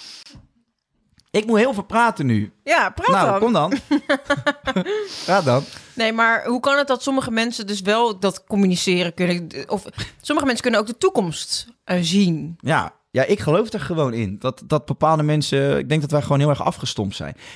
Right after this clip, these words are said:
Speaker 1: je het verhaal, hè? Maar, oké, dit vind jij weer allemaal achterlijk. Maar je hebt een pijnappelklier, hè? Die zit tussen je ogen.
Speaker 2: Dat vind ik niet achterlijk. Dat is je derde oog.
Speaker 1: Ja, nou,
Speaker 2: Ja.
Speaker 1: derde oog. Het schijnt dus, en dat is gewoon wetenschappelijk bewezen.
Speaker 2: Mhm.
Speaker 1: Dat moet je er dan altijd bij zetten, anders vinden mensen het woe. Maar dit is toevallig wetenschappelijk bewezen.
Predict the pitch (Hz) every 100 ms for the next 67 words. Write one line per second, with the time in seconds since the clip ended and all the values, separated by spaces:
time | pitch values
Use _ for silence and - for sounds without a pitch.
0 | - 170 180 151 123 95 131 180 170 143
1 | 123 127 - 117 107 98 90 98 71 -
2 | - 92 110 107 123 135 131 120 135 120
3 | 101 95 - 80 69 156 170 _ 110 107
4 | - 104 - - 67 - - _ 226 -
5 | 285 285 226 156 165 170 196 208 226 214
6 | 220 214 175 151 - 104 - 95 92 101
7 | 131 117 92 - - - _ - 113 -
8 | 175 196 117 107 147 - 127 - 123 110
9 | 113 - 107 104 104 123 135 95 120 -
10 | 180 92 101 98 98 98 101 101 101 107
11 | 95 - 80 98 - 95 95 95 98 110
12 | 107 117 - 110 107 123 - 107 127 131
13 | 104 101 - 98 92 90 87 87